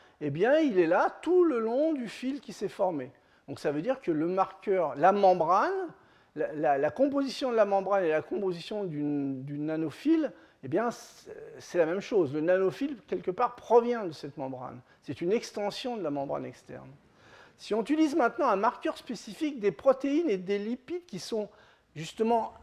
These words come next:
intercalés dans les bicouches, euh, lipidiques de la membrane, eh bien, on voit à nouveau que ces marqueurs spécifiques se retrouvent également dans la formation de ces fils.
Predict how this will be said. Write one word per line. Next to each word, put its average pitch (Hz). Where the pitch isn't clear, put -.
intercalés 262
dans 214
les 175
bicouches, 202
euh, 147
lipidiques 190
de 165
la 147
membrane, 196
eh 185
bien, 180
on 185
voit 220
à 175
nouveau 185
que 302
ces -
marqueurs 226
spécifiques 214
se -
retrouvent 214
également 185
dans 185
la 269
formation 175
de 254
ces -
fils. 131